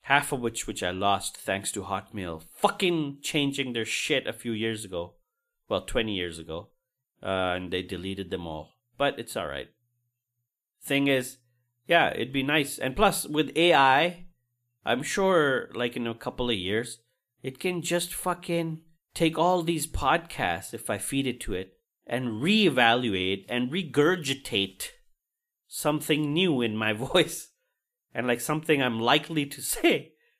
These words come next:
So it's good to leave some shit out of here with a clean audio for, you know, some entertainment for my progeny and future generations to see, like,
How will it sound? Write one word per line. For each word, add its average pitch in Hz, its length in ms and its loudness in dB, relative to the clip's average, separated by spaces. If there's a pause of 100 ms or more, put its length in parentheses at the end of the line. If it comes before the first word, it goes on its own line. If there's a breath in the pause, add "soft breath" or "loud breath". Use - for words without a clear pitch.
So - 220 0
it's 170 180 2 (340)
good 165 440 4
to 156 120 2
leave 151 400 4
some - 460 0
shit 151 320 2
out 160 220 6
of 139 60 2
here 98 400 0 (520)
with 113 220 -2
a 110 40 -4
clean 156 540 2
audio 104 680 2 (300)
for, 110 520 2
you 123 120 0
know, 160 340 0 (100)
some 147 240 -2
entertainment 147 720 2
for 107 180 -2
my 110 560 0 (300)
progeny 131 840 0 (300)
and 95 120 -12
future 127 360 -8
generations 117 720 -2
to 104 240 -12
see, 120 180 -6
like, 101 300 -4